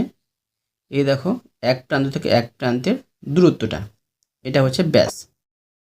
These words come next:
ঠিক আছে? তো এর ব্যাস হচ্ছে দেড় সেমি। এই এক প্রান্ত থেকে এক প্রান্ত ব্যাস কী হবে? দেখো, এই বর্গক্ষেত্রকার ক্ষেত্রের একটি বাহুর দৈর্ঘ্য চার সেমি, এটাও চার সেমি হবে, এটাও চার সেমি, এটাও চার সেমি,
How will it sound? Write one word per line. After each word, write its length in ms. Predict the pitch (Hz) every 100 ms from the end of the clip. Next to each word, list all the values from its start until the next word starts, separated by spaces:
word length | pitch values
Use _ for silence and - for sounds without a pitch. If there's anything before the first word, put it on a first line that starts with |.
| _ -
ঠিক 100 | 180
আছে? 200 | 190 196 214 _ _ _ _ _ _ _
তো 40 | - -
এর 180 | 175 202 196 139
ব্যাস 220 | 156 185
হচ্ছে 180 | 180 180 156
দেড় 160 | 165 160
সেমি। 220 | 175 185 220 _ _ _ _ _ _ _ _ _ _ 180
এই 100 | 175
এক 80 | 175 -
প্রান্ত 200 | 190 185
থেকে 140 | 185 185
এক 160 | 151 156
প্রান্ত 280 | 165 165 160 170 226 - - 127
ব্যাস 200 | 156 156
কী 100 | -
হবে? 120 | 170
দেখো, 240 | 175 160 185 185 _ _ _ _ _ _
এই 160 | 147 165 165
বর্গক্ষেত্রকার 760 | 139 139 143 151 160 131 123 180 220 _ _
ক্ষেত্রের 480 | - 139 139 127 180 - _ _ _ _ _ -
একটি 280 | 143 156 202
বাহুর 260 | 180 170 170
দৈর্ঘ্য 280 | 175 170 175 175
চার 120 | 170
সেমি, 260 | - 175 190 -
এটাও 200 | 156 175
চার 200 | 165 160
সেমি 220 | 160 180
হবে, 200 | 160 165 185
এটাও 180 | 156 156
চার 160 | 160 156
সেমি, 140 | 170
এটাও 160 | 156 165
চার 100 | 165
সেমি, 220 | 165 165